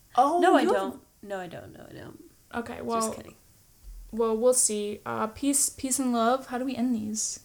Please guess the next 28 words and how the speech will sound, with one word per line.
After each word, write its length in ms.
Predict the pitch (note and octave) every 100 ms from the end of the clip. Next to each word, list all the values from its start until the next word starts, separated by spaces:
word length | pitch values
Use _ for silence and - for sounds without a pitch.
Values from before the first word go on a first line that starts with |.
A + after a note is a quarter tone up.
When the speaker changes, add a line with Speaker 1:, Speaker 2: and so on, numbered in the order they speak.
| -
Speaker 1:
Normally 300 | A#3+ D#4 B3+
you 200 | G3+ C#4
do 200 | G3 F#3+
it. 160 | F#3+ G#3+
You, 240 | C#4 C#4
you 160 | G#3+ E4+
do 140 | A#3
it, 100 | B3+
Speaker 2:
Mm. 40 | A#3
Speaker 1:
Camille. 340 | A3+ A3+ A3+ A3+
It's 140 | A3+
not 120 | B3+
my 100 | G#3+
problem. 480 | A3 - A#3 A#3 A3+ -
You 160 | A3+
end 220 | A3+ G#3+ G#3
the, 100 | G3+ - -
you 120 | A#3
end 180 | A3+ A3
the 60 | -
episode. 500 | - - A3 G3+ G3+ - - -
Speaker 2:
Well, 160 | A#3+ A3+
thank 240 | B3+ B3+
you 140 | D4+ D#4+
for 140 | D4+ -
everyone 520 | - A#3+ B3 B3 A#3
for 140 | A#3 A#3
listening. 720 | G#3+ G#3+ A#3+ A#3+ A#3 B3